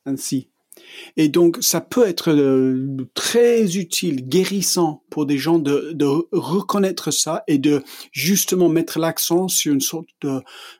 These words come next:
ah, une attitude douce vers soi-même.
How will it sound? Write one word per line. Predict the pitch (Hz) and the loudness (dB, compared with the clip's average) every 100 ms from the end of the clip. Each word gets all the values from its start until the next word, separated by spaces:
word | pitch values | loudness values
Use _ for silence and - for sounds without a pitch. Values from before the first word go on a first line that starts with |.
| _ | _
ah, | 143 143 139 127 - | -16 -12 -12 -14 -8
une | 139 - | -6 -6
attitude | 160 - 170 - - 185 185 269 156 | -8 -10 -12 -10 -8 -6 -8 -10 -12
douce | 127 127 - - - _ _ _ _ _ _ 131 | -8 -6 -6 -8 -10 _ _ _ _ _ _ -14
vers | 120 107 | -12 -10
soi-même. | - 113 113 110 | -10 -12 -20 -20